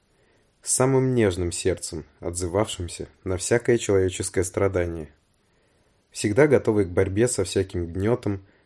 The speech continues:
насилием и несправедливостью. Линкольн вырос в самой бедной среде американских переселенцев, в тяжкой борьбе из-за куска хлеба, среди всяких лишений и в постоянной борьбе с природой.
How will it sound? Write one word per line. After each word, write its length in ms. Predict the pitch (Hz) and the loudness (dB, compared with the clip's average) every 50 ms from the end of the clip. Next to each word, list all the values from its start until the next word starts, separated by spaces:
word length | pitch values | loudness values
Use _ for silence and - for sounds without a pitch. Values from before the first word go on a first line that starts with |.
| _ _ - | _ _ -4
насилием 680 | 110 104 - - - 110 113 110 107 98 95 95 92 - _ _ _ _ _ | -4 -4 -2 -2 0 2 2 2 2 0 -2 -6 -8 -14 _ _ _ _ _
и 80 | 113 117 | -2 0
несправедливостью. 1000 | 120 107 - - - 98 92 92 85 90 85 82 80 82 - - - 78 78 76 _ _ _ _ _ _ _ _ _ _ _ _ _ | 0 0 0 0 0 0 0 0 -2 -2 -4 -4 -4 -6 -8 -10 -12 -14 -16 -16 _ _ _ _ _ _ _ _ _ _ _ _ _
Линкольн 500 | 107 98 110 135 151 147 - 147 135 123 107 | 0 2 4 4 4 2 2 2 2 2 4
вырос 300 | 104 117 120 127 - - | 4 4 4 2 0 -2
в 60 | - | 0
самой 280 | - 120 113 120 117 | 2 2 4 4 4
бедной 360 | 110 104 117 113 104 107 104 95 | 4 4 4 4 4 2 2 0
среде 380 | - - 98 98 92 110 123 | -2 -4 -4 0 2 4 4
американских 640 | 120 113 107 104 101 - 107 107 101 - - 104 - | 4 4 4 2 2 2 2 0 0 0 -4 -4 -4
переселенцев, 800 | - 107 113 107 - - 135 135 120 95 87 - - 78 - - - _ _ _ | -2 0 0 0 0 2 4 4 4 4 4 0 -6 -10 -14 -18 -20 _ _ _
в 100 | _ - | _ -12
тяжкой 380 | - - 104 95 - - - 101 | 0 2 2 2 2 0 -4 -2
борьбе 520 | 95 98 101 98 92 92 98 113 127 123 - _ _ | 0 2 2 2 2 2 0 0 0 0 -4 _ _
из-за 280 | - 98 92 90 92 | -6 -4 -2 -2 -2
куска 320 | - - 95 - - 98 95 | -4 -4 -6 -2 -2 -2 -2
хлеба, 480 | - - 123 123 117 92 82 82 - - _ _ | 0 2 4 4 4 4 2 -4 -14 -16 _ _
среди 360 | - - - 98 101 92 95 | -8 -2 0 0 0 0 0
всяких 440 | 92 - - 101 98 98 - - - | -2 0 2 0 0 0 -2 -6 -4
лишений 600 | 90 90 - - - 104 120 123 123 123 120 - - | -4 -4 -2 2 2 2 4 4 2 0 -2 -2 -4
и 100 | 110 101 | -4 -4
в 80 | - | -4
постоянной 600 | - - - - 101 98 98 107 123 131 131 127 | -4 -6 -4 0 2 2 4 4 4 4 2 2
борьбе 380 | 117 107 104 92 90 87 104 101 | 4 4 4 4 4 2 0 0
с 40 | - | 0
природой. 600 | - - 98 95 90 90 87 82 78 78 78 | -2 0 2 2 2 2 0 -2 -4 -8 -12